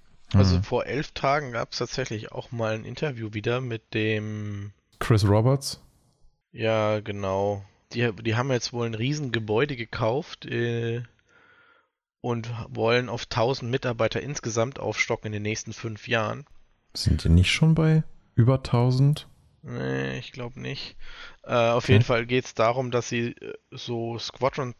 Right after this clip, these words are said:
Speaker 1: forty-two, das ist ja das Singleplayer-Spiel, aus Star
Speaker 2: Mhm.
Speaker 1: Citizen soll zwanzig vierundzwanzig kommen. Und in dem neuen Gebäude wollen sie innerhalb von fünf Jahren aufstocken und wollen dann da an Star Citizen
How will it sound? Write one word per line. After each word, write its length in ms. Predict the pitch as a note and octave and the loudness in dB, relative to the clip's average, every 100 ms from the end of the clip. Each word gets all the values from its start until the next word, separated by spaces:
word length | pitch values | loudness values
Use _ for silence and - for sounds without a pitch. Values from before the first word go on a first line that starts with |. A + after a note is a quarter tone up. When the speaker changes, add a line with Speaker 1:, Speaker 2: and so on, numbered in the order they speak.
| _ | _
Speaker 1:
forty-two, 600 | - A#2+ - G#2+ E3 A3+ - | -2 -2 -2 -6 -6 -8 -8
das 180 | - | -10
ist 180 | - - | -6 -2
ja 100 | A#2 | -2
das 160 | A2 - | -4 -4
Singleplayer-Spiel, 880 | D3+ E3 - D#3 D3+ - D#3 F3 A3+ _ _ B2+ | -4 -4 -6 -4 -4 -6 -8 -8 -10 _ _ -4
aus 480 | B2+ D3 - - _ - | -2 -2 -6 -16 _ -16
Star 360 | - F#2+ G2+ | 2 6 8
Speaker 2:
Mhm. 40 | G#2+ | 6
Speaker 1:
Citizen 320 | C3+ D#3 C3+ | 2 -2 -4
soll 380 | A#2 A2+ G#2+ G#2+ | 2 2 2 -2
zwanzig 560 | - - G#2+ G2+ G#2+ - | -8 -4 -4 -4 -10 -10
vierundzwanzig 720 | A#2 B2 E3+ - E3 E3+ E3+ | -6 -4 -4 -4 -6 -6 -12
kommen. 360 | - F3 F3+ B3+ - | -8 -6 -6 -10 -8
Und 220 | C3 B2 | -6 -4
in 100 | C3+ | -2
dem 160 | D3 C#3 | -2 2
neuen 340 | C3 B2+ A#2+ | 2 2 2
Gebäude 540 | A2+ G#2 A2+ D3+ D#3 C3+ | -2 0 2 2 0 0
wollen 240 | C3 C3 | -2 -2
sie 140 | A#2+ | -2
innerhalb 280 | A#2 A#2 A2 | 0 0 0
von 100 | A2+ | -4
fünf 260 | - A2+ - | -8 -6 -2
Jahren 180 | G2+ G2 | -2 0
aufstocken 640 | E3+ - - D#3+ - D3+ | -2 -2 -2 -4 -4 -8
und 300 | B2 B2 A2 | -6 -6 0
wollen 320 | A#2 A2+ A2+ | 2 2 0
dann 240 | A2 A2+ G#2+ | 0 0 0
da 320 | G#2 B2 C3+ | 2 2 0
an 500 | - A2+ A2 G#2+ G#2+ _ - | -2 -4 -2 -6 -12 _ -18
Star 320 | - A2+ C3+ | -2 0 0
Citizen 680 | D#3 - C3+ - C3 C3 | -2 -6 -8 -10 -10 -12